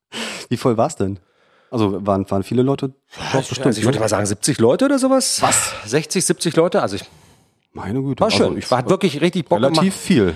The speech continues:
Speaker 1: ja.
Speaker 2: Hat Bock gemacht, äh, und auch, äh, vom Alter, äh, sehr, sehr unterschiedlich
Speaker 1: Mhm.
Speaker 2: irgendwie.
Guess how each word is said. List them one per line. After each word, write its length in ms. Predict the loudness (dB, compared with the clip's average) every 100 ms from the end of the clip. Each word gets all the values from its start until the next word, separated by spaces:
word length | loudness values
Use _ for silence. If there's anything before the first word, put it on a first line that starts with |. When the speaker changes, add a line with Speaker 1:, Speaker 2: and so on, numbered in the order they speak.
| 0
Speaker 1:
ja. 60 | 0
Speaker 2:
Hat 140 | 0
Bock 160 | 0 0
gemacht, 440 | 0 2 0 -2 -2
äh, 220 | 0 2
und 180 | 0 0
auch, 280 | 0 0 0
äh, 420 | 2 2 2 -2
vom 220 | -2 -2
Alter, 680 | 0 -2 0 0 0 0 -4
äh, 40 | -2
sehr, 160 | -2
sehr 120 | 0
unterschiedlich 840 | 0 -2 -2 -2 -6 -2 -2 -2 0
Speaker 1:
Mhm. 60 |
Speaker 2:
irgendwie. 380 | 0 0 -2 -6